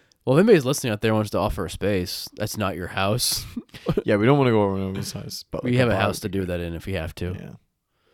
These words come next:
Speaker 1: I'm guessing Jamie's a no.
Speaker 2: February's gonna be big, man.
Speaker 1: Oh,
Speaker 2: It's
Speaker 1: yeah?
Speaker 2: gonna be a good month.
Speaker 1: What else, what else is happening?
Speaker 2: Well, uh, say February, but, like, the next month, then we've also got Tim. We're gonna have Tim come in from Lost Irish. That's gonna be fun.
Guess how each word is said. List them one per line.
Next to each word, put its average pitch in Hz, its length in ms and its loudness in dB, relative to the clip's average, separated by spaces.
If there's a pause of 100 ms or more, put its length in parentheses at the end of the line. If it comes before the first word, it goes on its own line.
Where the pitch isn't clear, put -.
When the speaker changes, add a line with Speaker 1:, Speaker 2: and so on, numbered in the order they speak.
(880)
Speaker 1:
I'm 120 120 -4
guessing 104 420 -2
Jamie's 87 360 -4
a 82 60 -8
no. 78 420 -8 (600)
Speaker 2:
February's 135 380 -4
gonna 120 160 -4
be 110 80 -6
big, 107 260 -2
man. 95 260 -12 (500)
Speaker 1:
Oh, 113 80 -4
Speaker 2:
It's 95 100 -2
Speaker 1:
yeah? 82 80 -4
Speaker 2:
gonna 104 80 -2
be 107 40 -4
a 98 40 -8
good 104 140 -6
month. 98 280 -10 (220)
Speaker 1:
What 107 180 -4
else, 123 260 -4
what 127 120 -4
else 131 120 -2
is - 100 -10
happening? 87 440 -10 (280)
Speaker 2:
Well, 127 400 8
uh, 85 220 -4
say 127 220 0
February, 117 320 2
but, 104 180 0
like, 98 140 -2
the 110 100 -4
next 104 240 -4
month, 110 200 -2
then 104 120 -2
we've 104 140 -2
also 117 240 0
got 92 100 -2
Tim. 95 380 -4
We're 98 80 0
gonna 107 140 2
have 101 140 -2
Tim 95 220 -4
come 90 180 -6
in 87 120 -8
from 90 180 -6
Lost 90 260 -4
Irish. 87 300 -6
That's - 180 -8
gonna 90 160 -8
be 92 60 -6
fun. 85 300 -10